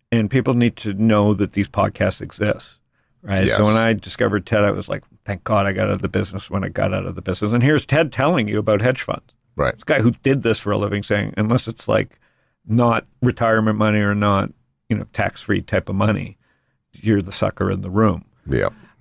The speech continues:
Speaker 1: Um, so anyways, there you have it. Uh, thanks, Knut. You are listening to Panic with Friends.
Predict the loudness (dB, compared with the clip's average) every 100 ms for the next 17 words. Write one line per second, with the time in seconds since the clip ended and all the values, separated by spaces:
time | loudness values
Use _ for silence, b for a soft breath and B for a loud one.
0 | _ 0 2 2 2 -2 -6 0 2 4
1 | 4 2 -2 -16 _ -2 2 4 4 4
2 | 2 0 _ _ 0 2 2 2 0 0
3 | 0 0 0 2 4 6 4 2 0 0
4 | 0 0 2 6 6 4 0 0 -2 0
5 | -2